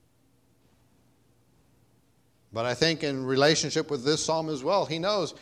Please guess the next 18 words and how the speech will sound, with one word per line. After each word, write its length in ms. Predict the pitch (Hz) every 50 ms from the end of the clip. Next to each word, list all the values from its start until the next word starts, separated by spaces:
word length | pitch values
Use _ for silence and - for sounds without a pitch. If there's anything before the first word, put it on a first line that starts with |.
| - - -
he 120 | - 226
can't 300 | - - 214 190 175 -
cover 280 | - 143 135 113 113 113
it 100 | 110 -
from 160 | - 107 98
God. 380 | 95 101 107 135 190 208 175 - - - _ _ _ _ _ _ _ _ _ _ _ _ _ _ _ _ _ _ _
God 260 | - 151 175 185 160
knows. 640 | 147 139 131 139 147 175 202 185 - - - - - - _ _ _ _ _ _ _ _ _ _ _ _ _ _ _ _ _ _ _ _ _ _ _ _ _ _ _ _ _ _ _ _ _ _ _ _ _ _ _ _ _ _ _ _ _ _ _ _ _ _ _ _ _ _ _ _ _ _ _ _ _ _ _ _ _ _ _ _ _ _ _ _ _ _ _ _ _
And 140 | - 135 143
when 140 | 160 180 190
it 100 | 202 202
was 160 | 202 190 156
revealed 480 | 160 180 170 143 147 180 196 220 220 -
to 100 | - 196
David, 600 | 160 147 175 185 196 214 214 233 220 175 151 131 113
David 560 | 143 139 147 165 175 175 175 196 214 214 180
sought 460 | - - - 165 156 151 165 170 -
forgiveness. 1160 | - - 190 196 185 190 202 208 175 143 151 156 147 135 110 95 - - - - - - -